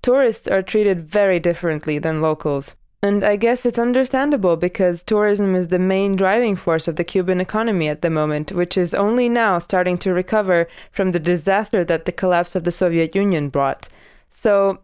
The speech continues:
I made it a resolution to myself to go back after a while, hopefully speaking fluent Spanish,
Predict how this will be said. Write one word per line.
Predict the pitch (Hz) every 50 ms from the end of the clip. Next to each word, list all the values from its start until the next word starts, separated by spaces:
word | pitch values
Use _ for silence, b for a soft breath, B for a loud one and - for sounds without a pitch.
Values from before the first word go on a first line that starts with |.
| _ _ _ _ _ -
I | 208 226 240 262
made | 254 247 247 240 240
it | 247 240 208
a | 214
resolution | 202 202 208 214 202 196 196 202 - - 196 185
to | 180 - 180
myself | 180 175 175 180 - 180 165 160 165 160 - -
to | - 170
go | 160 214 226 240
back | 240 220 190 175 180 - -
after | - 180 175 - - 190
a | 185 180
while, | 165 160 156 151 156
hopefully | 170 165 220 247 240 - - 269 247 247 240
speaking | 226 - - 214 214 - 208 190 196
fluent | - - 196 208 226 233 233
Spanish, | - - - 208 185 170 156 165 180 -